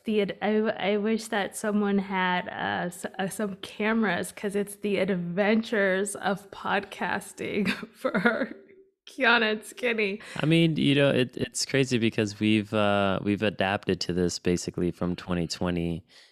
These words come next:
Speaker 2: and we're jumping into it head first. So it's been quite a ride so far. And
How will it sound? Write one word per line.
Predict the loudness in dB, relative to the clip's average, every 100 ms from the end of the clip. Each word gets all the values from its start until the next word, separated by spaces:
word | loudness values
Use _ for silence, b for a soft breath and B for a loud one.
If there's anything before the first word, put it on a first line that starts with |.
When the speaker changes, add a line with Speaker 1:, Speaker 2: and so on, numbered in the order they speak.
| b -6
Speaker 2:
and | -2 0 2
we're | 2 2
jumping | 2 0 2 2
into | 0 0 0
it | 0
head | 0 -2 -2
first. | 0 2 2 2
So | 0
it's | 0 -6
been | 0 0 0
quite | -6 -2 0 2 0
a | -2
ride | 0 0 2 2 0
so | 0 0
far. | 0 0 2 4 2 0
And | 0 0 0